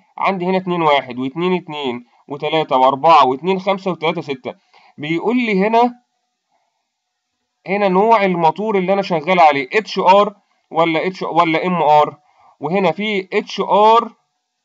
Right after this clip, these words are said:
ستاشر دي دي تي. كل، كل عربية ليها بيكون، فأنا عندي العربية اللي أنا شغال عليها اتش ار. يعني عندي هنا فيشة رقم، آه، ترميلة رقم واحد بيكون هنا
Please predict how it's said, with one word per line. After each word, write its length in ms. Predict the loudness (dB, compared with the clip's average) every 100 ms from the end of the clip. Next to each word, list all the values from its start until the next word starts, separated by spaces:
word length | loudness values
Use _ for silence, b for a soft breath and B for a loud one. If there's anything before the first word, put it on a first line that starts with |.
| _ _ _ _ _
ستاشر 580 | _ -12 -10 -4 -4 -2
دي 160 | -6 -6
دي 100 | -8
تي. 400 | -6 -6 -6 -10 _ _ _ _ _
كل، 340 | -8 -2 -2
كل 280 | -2 -4 2
عربية 560 | 4 4 4 0 0 -2
ليها 560 | -2 -4 0 2 0 _ _ _
بيكون، 560 | -14 -14 -6 -4 -4
فأنا 160 | -2 -2
عندي 240 | 0 -2
العربية 260 | 0 -2 -2
اللي 80 | -6
أنا 80 | -4
شغال 240 | -4 0
عليها 360 | 0 0 -2 -4
اتش 180 | -4
ار. 320 | -2 0 0 -4 _ _ _ _ _ _ _ _ -2
يعني 220 | 0 0
عندي 320 | -2 -2 -4
هنا 360 | -2 -2 -4 -6 _ _ _ _ _
فيشة 340 | _ -10 -6 -2
رقم، 220 | 0 0
آه، 340 | -2 -2 -2
ترميلة 380 | -2 -6 -4 0
رقم 300 | 0 0 0
واحد 320 | 0 -2 -4 -8 b b
بيكون 500 | -20 -18 -6 -4 -2
هنا 380 | -2 -2 -2 -4